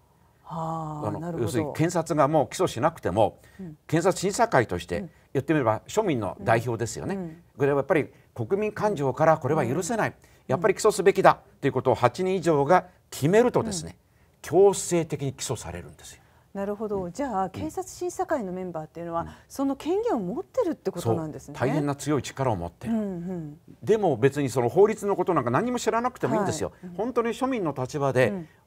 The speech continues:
Speaker 2: おかしいことはおかしいと言おうという、
Speaker 1: うん。
Speaker 2: そういう制度になってるんですね。
Speaker 1: うん。
Speaker 2: で、この場合起訴ってことになりますと、でも検察官は不起訴だって決めてるでしょ。
Speaker 1: はい。
Speaker 2: と、起訴するって裁判が始まりますと、
Speaker 1: うん。
Speaker 2: 検察が裁判所に出てくるでしょ。
Speaker 1: うん。
Speaker 2: でも、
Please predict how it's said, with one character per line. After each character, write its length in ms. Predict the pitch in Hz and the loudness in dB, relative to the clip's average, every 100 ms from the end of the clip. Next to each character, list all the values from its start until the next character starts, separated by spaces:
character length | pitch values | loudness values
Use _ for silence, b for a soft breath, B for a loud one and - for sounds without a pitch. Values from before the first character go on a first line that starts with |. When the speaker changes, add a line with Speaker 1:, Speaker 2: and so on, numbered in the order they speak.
| - | -6
Speaker 2:
お 80 | |
か 160 | - 156 | 2 2
し 80 | 160 | 0
い 80 | 254 | -4
こ 100 | 175 | 0
と 120 | 127 | 0
は 60 | 110 | 0
お 40 | |
か 160 | 151 156 | 2 0
し 160 | 208 | -2
い 40 | 202 | -6
と 120 | 120 | -4
言 160 | 107 165 | 0 4
お 260 | 214 - _ | 4 4 _
う 40 | - | -6
と 100 | 117 | -4
い 60 | |
う、 40 | 107 | -4
Speaker 1:
う 20 | |
ん。 40 | 104 | -6
Speaker 2:
そ 160 | - 220 | -4 -4
う 60 | 247 | -2
い 20 | |
う 60 | |
制 180 | 226 208 | 0 0
度 120 | 175 | 0
に 80 | 90 | -2
な 80 | 90 | -8
っ 40 | |
て 160 | - - | -10 -14
る 60 | - | -16
ん 20 | |
で 60 | |
す 100 | - | -18
ね。 100 | - - | -16 -14
Speaker 1:
う 20 | 196 | -12
ん。 200 | 196 165 B B | -12 -14 B B
Speaker 2:
で、 140 | 160 | -2
こ 100 | 175 | 2
の 80 | 208 | 4
場 80 | 196 | 4
合 80 | 196 | 2
起 140 | - | 2
訴 160 | 247 180 | 2 2
っ 40 | |
て 60 | 113 | 0
こ 100 | 113 | -2
と 80 | |
に 60 | 120 | -2
な 80 | 95 | -2
り 80 | 104 | -4
ま 80 | |
す 140 | 98 - | -6 -6
と、 160 | 87 - b b | -8 -10 b b
で 80 | 160 | -2
も 80 | 139 | -2
検 240 | - 240 | -4 -4
察 240 | 269 262 | -4 -8
官 200 | - 123 | -4 -2
は 160 | 135 120 | 0 -2
不 100 | - | -4
起 80 | 214 | -2
訴 120 | 233 | 0
だ 100 | 131 | 0
っ 40 | |
て 80 | 98 | -2
決 120 | - | -4
め 100 | 120 | -6
て 100 | 139 | -4
る 80 | 165 | -4
で 80 | 101 | -6
し 80 | 87 | -8
ょ。 100 | 101 | -10
Speaker 1:
は 240 | - 214 180 | -10 -10 -10
い。 80 | - _ | -12 _
Speaker 2:
と、 260 | - 156 - b - | -2 -2 -2 b -10
起 100 | - | -4
訴 80 | 294 | -2
す 120 | 196 | 0
る 40 | 160 | 0
っ 20 | |
て 180 | - 131 | 2 2
裁 220 | - 240 | 4 4
判 140 | 196 | 4
が 80 | 123 | 0
始 140 | 117 120 | -2 -2
ま 100 | 123 | -2
り 80 | |
ま 100 | 117 | -4
す 80 | 110 | -4
と、 120 | 101 | -4
Speaker 1:
う 60 | 90 | -4
ん。 140 | 190 156 | -8 -8
Speaker 2:
検 240 | - 240 | -2 -2
察 280 | 262 247 214 | 0 -2 2
が 140 | 208 196 _ | 0 0 _
裁 200 | - 175 | 2 2
判 140 | 175 | 2
所 80 | 175 | 0
に 60 | 143 | 0
出 100 | 143 | 0
て 100 | 120 | -2
く 120 | 98 | -6
る 60 | 78 | -12
で 40 | |
し 80 | - | -10
ょ。 60 | 160 | -10
Speaker 1:
う 40 | |
ん。 180 | 226 165 _ - | -10 -12 _ -4
Speaker 2:
で 120 | 165 | 0
も、 240 | 160 127 | 0 -2